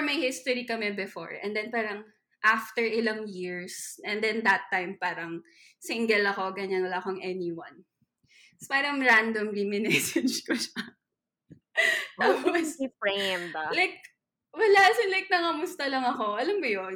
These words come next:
Speaker 1: Yung parang
Speaker 2: Oo, baka akala magbebenta ka. <laughs>
Speaker 1: <laughs> Tangi. Hindi, like, bigla ko lang siyang minessage na parang, nangangamusta ako, ganun.
Speaker 2: Oo,
Speaker 1: Tapos,
Speaker 2: oo.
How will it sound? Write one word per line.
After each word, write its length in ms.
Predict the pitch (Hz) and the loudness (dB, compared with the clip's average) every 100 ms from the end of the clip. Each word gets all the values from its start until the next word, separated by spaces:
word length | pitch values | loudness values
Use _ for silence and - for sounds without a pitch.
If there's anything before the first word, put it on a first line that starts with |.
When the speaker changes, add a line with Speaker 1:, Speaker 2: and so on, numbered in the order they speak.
| 202 | -10
Speaker 1:
Yung 120 | 226 | -4
parang 220 | 233 214 | -2 0
Speaker 2:
Oo, 760 | 214 214 233 247 254 233 196 180 | 2 2 6 8 10 10 6 2
baka 240 | - 220 254 | 0 4 6
akala 200 | 247 233 | 6 4
magbebenta 720 | 233 214 196 180 185 175 175 | 2 0 0 0 0 0 -2
ka. 320 | - 190 180 - - - - | 0 0 0 -4 -18 -20 0
<laughs> 0 | |
Speaker 1:
<laughs> 920 | 370 392 508 - 415 - - 698 - - | 2 4 2 2 -2 -2 0 0 -2 0
Tangi. 460 | 269 302 330 349 - 381 - 480 - - 240 - 233 _ - - _ - - - - - - - 523 | 0 0 -2 -2 -4 -6 -8 -14 -4 -2 -2 -4 -12 _ -20 -20 _ -14 -14 -16 -12 -12 -14 -10 -2
Hindi, 160 | 453 427 | 2 4
like, 160 | 440 - | 2 2
bigla 200 | 359 415 440 | 2 4 2
ko 100 | 440 | 4
lang 120 | 403 403 | 4 2
siyang 180 | 359 339 | 2 2
minessage 720 | 339 254 220 233 196 185 190 - - 233 | 2 0 -2 -4 -6 -6 -8 -10 -8 -4
na 160 | 220 208 | -2 -2
parang, 560 | 202 190 185 190 190 190 _ - - _ 453 | 0 -2 -2 -8 -12 -14 _ -20 -20 _ 0
nangangamusta 880 | 294 226 214 214 208 - 202 190 | 2 2 0 -4 -4 0 2 0
ako, 240 | 196 202 208 | 0 -2 0
ganun. 160 | 185 | -4
Speaker 2:
Oo, 400 | 185 190 220 214 | -2 4 6 8
Speaker 1:
Tapos, 320 | 185 196 226 175 | 4 0 -2 -2
Speaker 2:
oo. 320 | 139 165 | -2 -4